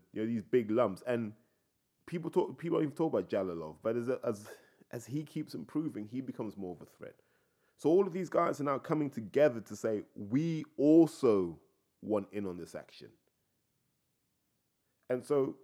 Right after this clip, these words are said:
there's a small window in which all the stuff we want to happen as fans needs to happen, because if it doesn't, guys like Dubois are gonna upset the apple cart. And then we're back to long, slow, pointless build-ups. And this is what kills boxing.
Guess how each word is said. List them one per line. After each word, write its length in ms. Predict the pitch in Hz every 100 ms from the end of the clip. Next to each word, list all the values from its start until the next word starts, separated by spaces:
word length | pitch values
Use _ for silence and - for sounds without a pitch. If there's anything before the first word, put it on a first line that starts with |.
| _ _ _
there's 180 | 123 131
a 60 | 117
small 340 | - 170 170
window 460 | 147 175 170 143 117
in 60 |
which 160 | 113 -
all 180 | 131 139
the 80 | 135
stuff 300 | - 127 -
we 60 | 117
want 280 | 117 104
to 100 | -
happen 280 | 107 107 107
as 80 | 90
fans 420 | - 113 104 90
needs 240 | 92 101 90
to 140 | 80
happen, 340 | 98 101 87 78
because 300 | 85 104 98
if 140 | 104
it 240 | 107 78 80
doesn't, 400 | 123 113 71 - _ _ _ _ _ -
guys 200 | 107 104
like 140 | 90
Dubois 340 | 101 90 107 95
are 60 |
gonna 200 | 90 92
upset 300 | 85 - -
the 100 | 82
apple 220 | 87 -
cart. 240 | 80 69 65 _ _ _ _ _ _ _ _ _ _ _ -
And 120 | 113
then 120 | 113
we're 100 | 107
back 400 | 85 113 107 -
to 280 | - 107 104 - _ _ 92
long, 440 | 101 107 107 101
slow, 360 | - 107 101 92
pointless 440 | - 104 85 87
build-ups. 560 | - 98 87 78 - _ -
And 140 | 107
this 200 | 113 143
is 100 | 156
what 220 | 131 - -
kills 280 | 139 113
boxing. 440 | 90 82 - -